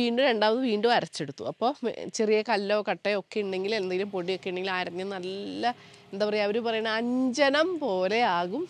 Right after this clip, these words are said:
എന്നാണ് പറയണത് മണ്ണ്, കളിമണ്ണ്. ഓക്കെ, ഈ മെഷീൻ വരുന്നതിന് മുമ്പ് നേരത്തെ ഇവര്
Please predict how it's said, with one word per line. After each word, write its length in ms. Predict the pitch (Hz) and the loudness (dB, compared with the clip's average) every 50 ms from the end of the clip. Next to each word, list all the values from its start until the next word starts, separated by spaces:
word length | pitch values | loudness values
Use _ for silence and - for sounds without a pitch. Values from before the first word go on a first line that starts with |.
| - 220 | -8 -10
എന്നാണ് 340 | 196 196 196 190 170 185 208 240 | -8 -6 -6 -6 -4 -4 -6 -6
പറയണത് 320 | - 139 143 160 165 180 196 214 | -6 -6 -6 -6 -6 -8 -6 -6
മണ്ണ്, 240 | 202 160 139 147 147 - - - | -6 -6 -6 -8 -10 -12 -10 -8
കളിമണ്ണ്. 400 | 190 180 165 165 165 147 143 - - - - - - - 196 | -6 -4 -4 -4 -4 -6 -8 -10 -14 -16 -20 -20 -14 -14 -12
ഓക്കെ, 180 | - - 214 190 - - - - - - - - - - 226 | -6 -6 -6 -6 -6 -12 -20 -20 -20 -20 -20 -20 -14 -8 -4
ഈ 60 | 240 | 0
മെഷീൻ 340 | 247 233 214 - - 254 262 | 2 2 2 2 0 -2 -2
വരുന്നതിന് 360 | 254 214 196 208 208 220 226 | -2 -2 -2 -2 -2 -2 -2
മുമ്പ് 320 | 220 208 190 190 214 226 | -4 -4 -6 -6 -4 -2
നേരത്തെ 360 | 208 180 175 175 175 - 226 | -2 -2 -2 -2 -2 -4 -4
ഇവര് 280 | 226 220 170 160 196 349 | -4 -4 -2 0 0 0